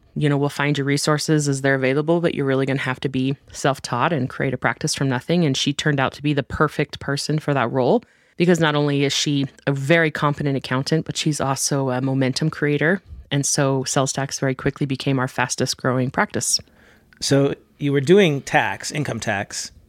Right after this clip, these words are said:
Speaker 2: You didn't like that. <laughs> You decided to go off and start your own firm and specialize in e-commerce because it's
Speaker 1: Right.
Speaker 2: difficult,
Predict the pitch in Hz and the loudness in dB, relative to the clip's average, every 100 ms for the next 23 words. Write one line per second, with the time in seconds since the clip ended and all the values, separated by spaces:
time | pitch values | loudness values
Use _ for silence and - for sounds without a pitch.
0 | - 127 120 170 170 156 139 131 107 98 | -4 -4 2 4 4 2 -2 0 -2 -2
1 | 104 - - - - - _ _ - - | -2 -8 -16 -20 -20 -20 _ _ -20 -20
2 | _ 131 131 170 170 160 151 143 135 156 | _ -2 4 6 6 6 4 4 0 2
3 | 143 139 131 120 - 143 127 123 110 - | 2 2 0 -2 0 2 2 -2 -4 -4
4 | 127 127 120 110 110 160 185 127 90 85 | -4 0 -2 -2 -2 0 0 0 -2 -2
5 | 90 131 - - _ _ _ _ 123 - | -6 -8 -10 -18 _ _ _ _ -4 4
6 | 175 208 165 143 - - - - - | 6 6 4 2 0 0 -6 -6 -8